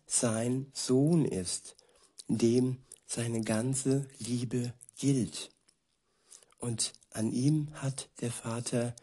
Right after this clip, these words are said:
seine ganze Freude.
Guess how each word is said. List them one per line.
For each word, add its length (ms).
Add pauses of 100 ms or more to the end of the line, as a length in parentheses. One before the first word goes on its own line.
(340)
seine 380
ganze 580 (100)
Freude. 840